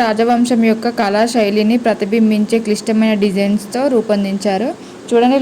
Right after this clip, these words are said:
లోపల ఆర్కిటెక్చర్ ఎంత బాగుందో. ఈ టెంపుల్ అయితే ఎర్రటి ఇసుకరాయి, గ్రానైట్ మరియు కలపతో నిర్మించారు. ఈ టెంపుల్ చుట్టూ అయితే బయట ఇసుక ఉంటుంది.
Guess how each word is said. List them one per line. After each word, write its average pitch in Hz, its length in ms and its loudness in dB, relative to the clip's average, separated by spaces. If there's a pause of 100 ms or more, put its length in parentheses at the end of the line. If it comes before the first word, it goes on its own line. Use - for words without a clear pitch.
లోపల 226 220 2 (120)
ఆర్కిటెక్చర్ 220 640 -2
ఎంత 196 140 -2 (120)
బాగుందో. 196 440 0 (1040)
ఈ 285 40 2 (140)
టెంపుల్ 254 320 2 (100)
అయితే 226 180 0 (140)
ఎర్రటి 247 340 2
ఇసుకరాయి, 226 560 2 (160)
గ్రానైట్ 214 520 0
మరియు 208 280 2
కలపతో 208 420 2 (100)
నిర్మించారు. 196 640 0 (960)
ఈ - 20 2 (100)
టెంపుల్ 233 400 2
చుట్టూ 247 260 0 (120)
అయితే 214 220 2 (120)
బయట 208 240 0 (140)
ఇసుక - 260 -4 (140)
ఉంటుంది. 202 380 0